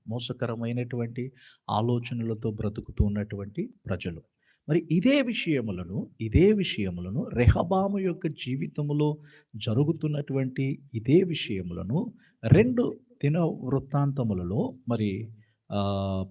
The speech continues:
పదవ అధ్యాయములో మొదటి వచనములో నుండి మనం చదువుతూ ఉన్నప్పుడు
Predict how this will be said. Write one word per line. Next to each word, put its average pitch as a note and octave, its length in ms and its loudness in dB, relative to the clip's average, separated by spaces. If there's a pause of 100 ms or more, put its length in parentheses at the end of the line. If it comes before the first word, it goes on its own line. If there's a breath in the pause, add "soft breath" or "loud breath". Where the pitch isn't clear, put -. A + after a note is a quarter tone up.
(100)
పదవ G#3 400 4
అధ్యాయములో A#2 760 0
మొదటి G#3 440 0
వచనములో C3+ 600 0
నుండి C#3 200 0
మనం B2+ 200 0
చదువుతూ B2+ 500 0
ఉన్నప్పుడు G#2 600 0